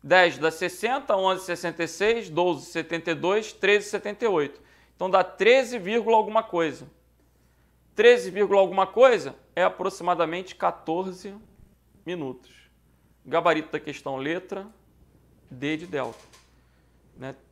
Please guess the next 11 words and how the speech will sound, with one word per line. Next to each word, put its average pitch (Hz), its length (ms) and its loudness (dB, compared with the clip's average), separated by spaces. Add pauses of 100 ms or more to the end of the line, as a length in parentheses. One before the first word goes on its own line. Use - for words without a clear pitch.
Treze 214 600 2 (2250)
vírgula 160 400 0
alguma 165 240 0
coisa, 196 500 -4 (640)
olha 147 200 -4
aí, 117 200 -8 (1800)
aproximadamente 175 1200 -2 (720)
quatorze 160 540 -2
minutos. 170 580 -10 (1500)
E 156 100 -6
aí, 175 400 -2